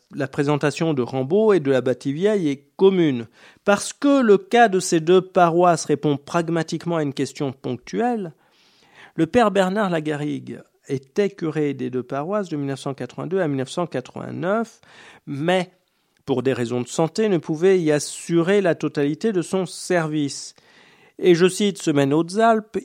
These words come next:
Il en a beaucoup souffert, mais il a fait du même coup quelque chose de formidable en faisant prendre leurs responsabilités à ces deux paroisses qui ne font maintenant plus qu'une seule communauté. » Et vingt ans plus tard, cette communauté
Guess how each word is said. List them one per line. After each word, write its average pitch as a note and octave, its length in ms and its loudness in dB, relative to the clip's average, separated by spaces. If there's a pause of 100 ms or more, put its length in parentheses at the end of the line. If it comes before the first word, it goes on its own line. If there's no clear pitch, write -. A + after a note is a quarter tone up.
Il F#3 140 2
en F#3+ 100 4
a G3 140 4
beaucoup E3 380 0
souffert, G#3+ 640 0
mais E3+ 200 -2
il D#3+ 140 -2
a D#3+ 140 0
fait E3+ 400 0
du C#3+ 160 0
même D3 240 2
coup E3 180 4
quelque C#3+ 340 0
chose E3 260 2
de C3 120 -2
formidable F3 840 0
en D3 60 -4
faisant D3 280 -4
prendre C#3+ 420 -4
leurs C3+ 220 -4
responsabilités B2+ 1040 -4
à C#3+ 80 0
ces - 180 -6
deux C3+ 180 0
paroisses C3+ 540 -8 (360)
qui D3+ 160 -2
ne C#3+ 80 -2
font C3 240 -4
maintenant C3 580 -4 (300)
plus F3 180 0
qu'une B2+ 180 -2
seule F3 360 0 (100)
communauté. » E3 720 0 (720)
Et B3 160 6
vingt F#3+ 280 4
ans C#3 120 0
plus D3 260 -8
tard, B3 400 -2 (320)
cette - 540 0
communauté C3+ 840 -2